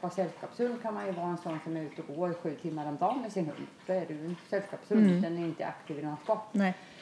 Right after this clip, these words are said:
Speaker 1: Men den kan ju fortfarande övertränas, så självklart. Men det blir ju mer, ju mer man har en specialinriktning. Så är det ju inom idrotten
Speaker 2: Ja.
Speaker 1: också. Håller man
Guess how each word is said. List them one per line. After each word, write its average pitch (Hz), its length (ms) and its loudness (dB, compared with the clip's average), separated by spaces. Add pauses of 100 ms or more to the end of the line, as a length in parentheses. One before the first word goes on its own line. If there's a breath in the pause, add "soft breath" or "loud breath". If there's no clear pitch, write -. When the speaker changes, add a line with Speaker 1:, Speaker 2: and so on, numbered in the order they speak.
(140)
Speaker 1:
Men 190 100 0
den 180 100 0
kan 175 120 -2
ju 156 60 -4
fortfarande 156 400 -4
övertränas, 175 960 2
så 170 180 -6
självklart. 175 600 -2 (680 loud breath)
Men 190 160 2
det 185 120 0
blir 180 100 2
ju 185 100 2
mer, 196 400 4
ju 180 220 2
mer 196 400 2
man 175 240 0
har 160 240 0
en 160 120 -4 (100)
specialinriktning. 160 1080 -2 (1500)
Så 208 60 0
är 185 100 2
det 165 60 -2
ju 170 120 0
inom 165 400 -2
idrotten 165 720 -2
Speaker 2:
Ja. 180 100 0
Speaker 1:
också. 208 140 0
Håller 185 380 2
man 165 360 -2